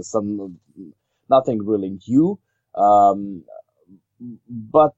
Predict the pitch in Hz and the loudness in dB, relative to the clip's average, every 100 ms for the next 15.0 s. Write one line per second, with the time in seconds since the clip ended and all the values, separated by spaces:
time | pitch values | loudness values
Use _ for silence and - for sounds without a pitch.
0 | 165 160 156 151 147 147 147 143 147 147 | -2 2 2 4 4 2 0 -6 -6 -8
1 | 147 139 139 131 123 _ - 87 - _ | -12 -14 -18 -18 -20 _ -20 -20 -20 _
2 | _ _ _ - 160 - - 185 180 - | _ _ _ -4 -2 -2 -2 2 2 0
3 | 127 135 127 131 120 76 _ _ _ _ | -2 0 0 -4 -6 -8 _ _ _ _
4 | _ - - 151 - 175 175 147 131 117 | _ -12 -6 -6 0 4 4 2 -4 -6
5 | - 123 - 135 - 127 - - 120 - | -2 0 2 2 0 -8 -8 -2 -2 -2
6 | - 123 117 113 _ _ _ 123 117 117 | -2 0 0 -6 _ _ _ -4 0 0
7 | 117 117 107 117 117 110 107 - - 123 | -2 -6 -2 0 -2 -6 -10 -14 -6 -4
8 | 151 214 214 _ _ _ _ - 117 113 | -4 -6 -12 _ _ _ _ 0 2 2
9 | 113 107 104 101 98 104 92 - 101 92 | 0 2 2 2 -2 -6 -8 -10 -8 -8
10 | 92 95 90 98 90 - 110 151 156 147 | -10 -12 -12 -14 -14 -10 0 2 4 4
11 | 127 127 - 131 127 123 117 104 104 95 | 4 -2 -2 -4 2 4 4 4 0 -8
12 | - 110 - 117 107 95 92 104 101 123 | -18 -14 -4 -2 -4 -8 -10 -10 -6 -4
13 | 110 107 117 - 120 - 127 - 156 139 | -4 0 -2 -2 -8 -8 -8 0 0 2
14 | 107 - 127 120 113 101 - 101 - 113 | 0 0 -4 -2 -4 -4 -6 -6 2 0